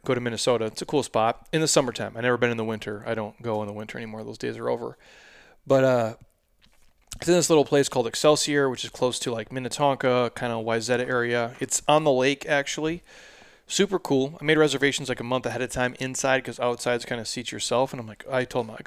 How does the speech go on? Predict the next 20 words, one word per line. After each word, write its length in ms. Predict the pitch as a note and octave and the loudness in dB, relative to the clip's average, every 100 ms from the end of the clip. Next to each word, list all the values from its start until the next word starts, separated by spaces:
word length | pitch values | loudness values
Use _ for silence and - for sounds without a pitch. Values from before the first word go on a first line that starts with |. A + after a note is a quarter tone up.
| - | -12
my 180 | C3 | -10
best 220 | B2+ B2 - | -2 -2 0
friend, 120 | C#3+ | -4
I'm 40 | |
like, 160 | A2+ - | -6 0
"Oh, 60 | |
let's 160 | F#3 - | 0 2
get 100 | - | 2
there 140 | D3 | 2
early, 420 | C3+ C#3+ C3+ B2+ - - - - | 4 4 4 0 -6 -20 -20 -16
you 60 | - | -6
know, 100 | C3+ | -4
see 160 | - D3 | 2 2
if 40 | |
we 80 | C3+ | 2
can 60 | |
grab 180 | B2+ B2+ | 2 2
a 40 | A#2+ | 2
spot 240 | - B2 | 2 2
outside." 420 | A#2 - D3 A#2+ | 2 2 0 0